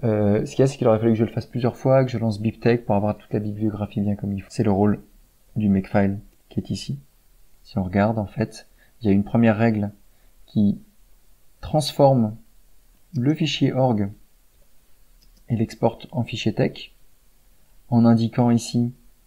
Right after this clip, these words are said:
qu'il va falloir évaluer les variables locales,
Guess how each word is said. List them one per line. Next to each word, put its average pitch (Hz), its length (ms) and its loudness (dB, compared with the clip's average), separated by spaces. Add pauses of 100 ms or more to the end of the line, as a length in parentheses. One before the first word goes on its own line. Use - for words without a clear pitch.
(140)
qu'il 107 160 -4
va 104 100 -4
falloir 107 580 -2 (1900)
évaluer 151 480 2
les 135 100 2
variables 107 300 4
locales, 123 400 -2